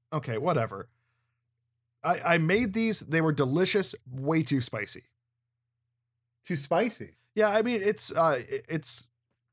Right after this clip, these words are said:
Speaker 1: quartered, uh, sweet potatoes because yams are a very tough thing to find out here. That's a
Speaker 2: Oh.
Speaker 1: sweet, sweet potatoes and yams are essentially the,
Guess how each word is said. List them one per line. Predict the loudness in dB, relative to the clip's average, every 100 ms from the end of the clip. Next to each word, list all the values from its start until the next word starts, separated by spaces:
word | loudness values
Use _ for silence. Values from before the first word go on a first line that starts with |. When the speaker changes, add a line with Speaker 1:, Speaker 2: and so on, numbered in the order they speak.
| _ -8
Speaker 1:
quartered, | 2 4 6 4 4 4
uh, | 4 4 4
sweet | 2 2 2
potatoes | 2 2 2 4 2 -2 -8 _ _ _
because | -4 2 0 2 -4 -8 _ _ _ _ _
yams | -10 0 2 4 4 2 0 0
are | 4 6 6 4
a | 2 0
very | 2 2 4 0 -2
tough | 0 0 -2 _ _ _ _ _
thing | 0 0 -2
to | -4
find | -2 -2 0 2
out | 2
here. | 2 -2 -4 -8 _ _ _ _ _ _
That's | -6 0
a | 2 2
Speaker 2:
Oh. | 2 -2 -4 -10 _ _ _ _
Speaker 1:
sweet, | -2 2 2 0
sweet | 0 0
potatoes | 2 2
and | 2
yams | 2 2
are | 2
essentially | 2 0 2 2 0 0
the, | -6 -14